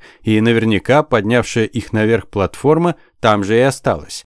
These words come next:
Под лёгкое ворчание Кузьмы на тот счёт, что, зная он об этом выходе, давно бы уже бросил всех тут к чертям собачьим, Денис постарался разобраться в механизме работы подъёмника,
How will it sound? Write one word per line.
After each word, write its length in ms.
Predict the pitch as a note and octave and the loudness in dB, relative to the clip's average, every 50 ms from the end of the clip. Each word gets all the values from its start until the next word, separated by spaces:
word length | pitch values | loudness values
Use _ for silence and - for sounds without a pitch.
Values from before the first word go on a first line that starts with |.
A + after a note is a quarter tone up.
| _ _ _ _ _ _ _ | _ _ _ _ _ _ _
Под 160 | - G#2+ G#2+ | -4 -2 0
лёгкое 320 | D3+ F3+ E3 - - D3 C3 | 0 0 0 0 0 0 2
ворчание 480 | B2+ A#2+ - - C#3 A#2+ A2 A2 G#2 | 2 0 0 0 0 0 0 0 -2
Кузьмы 460 | - - A2 G2+ F2+ F#2 A2+ D3 E3 | -2 0 0 0 2 2 2 2 2
на 140 | D3+ B2+ A2+ | 2 0 0
тот 200 | - G#2+ G#2 G2 | -2 -2 -4 -4
счёт, 260 | - - - A2+ F#2+ | -4 -2 0 0 0
что, 280 | - - - A2 G2+ G2 | -2 -4 -2 0 0 0
зная 320 | E2+ F#2+ G#2 A#2+ A#2 A2 | 0 0 0 0 2 2
он 80 | G#2 G#2 | 2 0
об 120 | G2 F#2 | 0 0
этом 260 | G#2+ F#2+ - A2 F#2+ F2 | 0 0 0 -2 -2 0
выходе, 540 | G2 A#2+ - - A#2+ G2+ G2 G#2+ G2 - - - _ _ _ - | 0 -2 0 0 -2 -2 0 0 -2 -2 -4 -12 _ _ _ -2
давно 320 | C#3 F#3 F3 F3 E3 D3+ | 0 0 2 2 2 2
бы 140 | C#3+ D3+ D3+ | 2 2 0
уже 180 | B2 C3 C#3+ | 2 2 0
бросил 480 | A#2+ G2+ B2 D3 E3 D#3+ - - C#3 A#2 | -2 0 2 2 2 2 2 0 -2 0
всех 240 | - - C3+ A#2 - | 0 0 -2 -2 -2
тут 220 | - C#3 C3 - | -2 -4 -4 -4
к 60 | - | -4
чертям 460 | - - A#2+ G2+ - - D3+ E3 D#3 B2+ | -4 -2 -2 -2 0 0 0 0 0 0
собачьим, 680 | - - A2+ F#2+ G2+ G2+ F2 D#2 - - F2+ D#2+ D2 - - - _ _ | 0 -2 -2 0 0 0 -2 -2 -4 -6 -6 -6 -8 -10 -16 -20 _ _
Денис 280 | G#2+ G#2+ C3 G3 A3 - | 0 2 2 2 2 0
постарался 600 | - E3 C#3 - - A#2 A2 C3+ D#3 - - C#3+ | -2 -4 -4 -2 0 0 2 2 0 0 0 -2
разобраться 560 | B2+ A#2 A2 G#2+ F#2 F#2+ B2+ C3 B2+ - A#2 G#2 | -2 -2 -2 -2 -2 0 -2 -2 -2 0 -2 0
в 40 | |
механизме 640 | G#2 G#2 F#2+ - G#2 F#2+ F#2+ A2+ C#3+ C3 B2 B2+ A#2 | 0 0 0 0 -2 0 2 2 2 2 2 2 2
работы 380 | A2+ G2 E2+ E2+ G#2 G#2 - G#2 | 0 0 0 0 0 0 -2 -2
подъёмника, 720 | - B2 A#2+ G#2+ A#2 A#2+ F#2+ F2 E2+ D#2+ - - - - | -2 -2 -2 0 0 0 0 -2 -4 -6 -8 -8 -10 -10